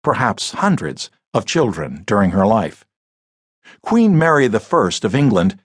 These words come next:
had hundreds of Protestants burnt at the stake. Queen Elizabeth of England later responded by executing large numbers of Catholics.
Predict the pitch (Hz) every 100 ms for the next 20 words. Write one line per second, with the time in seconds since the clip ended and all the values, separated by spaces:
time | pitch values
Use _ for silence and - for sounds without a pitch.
0 | _ - 143 104 185 170 117 95 110 -
1 | 147 135 104 - 82 - 113 87 80 98
2 | 107 - 131 76 - _ _ _ _ _
3 | _ - 143 117 95 135 175 87 78 98
4 | 90 98 104 117 - _ _ - 170 120
5 | 113 - 180 180 151 131 - _ 170 170
6 | 160 - 143 156 135 127 113 120 113 110
7 | 120 104 78 76 104 - - 143 - 82
8 | - -